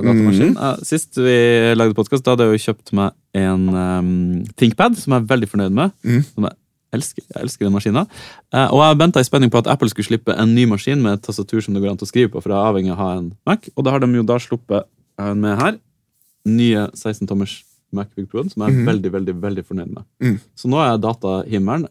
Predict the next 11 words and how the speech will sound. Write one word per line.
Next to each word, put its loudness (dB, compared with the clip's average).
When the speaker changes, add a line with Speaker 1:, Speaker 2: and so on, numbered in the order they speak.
Speaker 1:
innenfor -2
moderne -2
datamaskinteknologi, -2
hvor 4
Speaker 2:
Mm. 6
Speaker 1:
jeg 2
har 0
en -2
veldig -2
bra -2
Windows-maskin -4